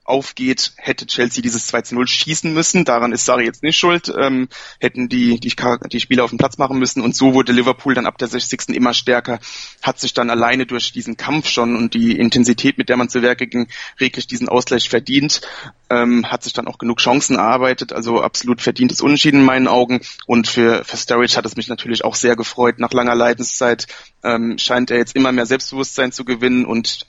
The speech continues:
absolutes Traumtor wird jetzt auch noch für die Mannschaft wichtig, ähm, bedankt sich für das Vertrauen bei Klopp dadurch, holt einen Punkt, ähm,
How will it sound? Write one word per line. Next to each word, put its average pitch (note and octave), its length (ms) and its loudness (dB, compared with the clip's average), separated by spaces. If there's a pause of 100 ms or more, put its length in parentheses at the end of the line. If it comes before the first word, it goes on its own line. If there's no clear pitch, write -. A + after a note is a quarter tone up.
absolutes - 500 -6
Traumtor A#2+ 480 2
wird B2 140 0
jetzt B2 140 -4
auch B2 40 -4
noch A#2 120 -2
für B2+ 120 -4
die A#2 60 0
Mannschaft A#2+ 440 -2
wichtig, C3+ 420 0 (420)
ähm, A#2 300 0
bedankt A#2+ 360 -2
sich - 140 -6
für B2+ 80 -2
das A2+ 120 -2
Vertrauen B2 380 0
bei A#2 120 2
Klopp - 280 -4
dadurch, B2+ 500 0
holt C3 160 2
einen A#2 220 0
Punkt, - 380 -4 (400)
ähm, A#2+ 400 2